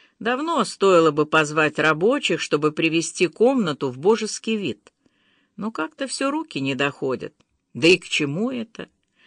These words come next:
Вряд ли у неё когда-нибудь появится желание любоваться собственным отражением.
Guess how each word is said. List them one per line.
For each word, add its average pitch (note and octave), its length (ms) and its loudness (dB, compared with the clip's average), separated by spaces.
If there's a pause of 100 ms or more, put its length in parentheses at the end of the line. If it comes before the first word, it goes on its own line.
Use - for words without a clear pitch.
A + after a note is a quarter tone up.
(420)
Вряд B3 400 0
ли D3 100 0
у D3 60 2
неё D#3 260 0
когда-нибудь D3+ 640 0
появится D#3+ 600 2
желание D3+ 580 2
любоваться D3 680 2
собственным C#3 680 -4
отражением. C3 880 -6